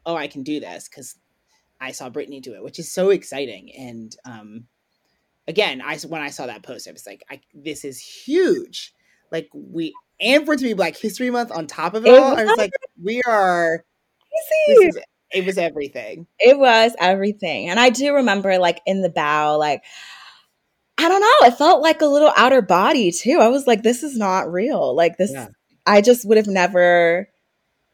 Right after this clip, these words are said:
Speaker 2: thought that that would be something that was gonna happen. I don't know. I just was not expecting that to be a thing. And honestly, like, even when I first got the offer, I didn't realize until we were, like, already going, like,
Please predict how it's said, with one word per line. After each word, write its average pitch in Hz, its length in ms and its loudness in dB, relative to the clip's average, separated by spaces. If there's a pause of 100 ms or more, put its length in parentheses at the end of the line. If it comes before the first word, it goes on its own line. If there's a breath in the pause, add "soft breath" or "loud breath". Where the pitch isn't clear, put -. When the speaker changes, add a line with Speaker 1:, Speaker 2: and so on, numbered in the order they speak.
(140)
Speaker 2:
thought 185 240 4
that 185 140 -4
that 160 220 2
would 156 220 2 (680)
be 170 200 -4
something 160 440 -4
that 160 140 -6
was 160 140 -10
gonna 151 160 -8
happen. - 680 -14
I 156 120 -6
don't 196 120 0
know. 185 340 -4
I 180 140 0
just 180 220 -6
was 165 160 -10
not 156 160 -8
expecting 147 720 -10 (100)
that 165 180 -4
to - 80 -14
be 156 140 -2
a 151 40 -4
thing. 151 400 -8 (280 loud breath)
And 233 100 4
honestly, 302 420 2
like, 226 220 4
even 254 180 4
when 302 100 0
I 233 100 2
first 214 480 -2
got 185 320 0
the 196 160 -6
offer, 214 540 2
I 202 140 6
didn't 320 280 0
realize 214 400 4
until 180 340 0
we 190 140 -6
were, 180 140 2
like, 175 220 0
already 170 360 2
going, 165 420 0
like, 165 220 -4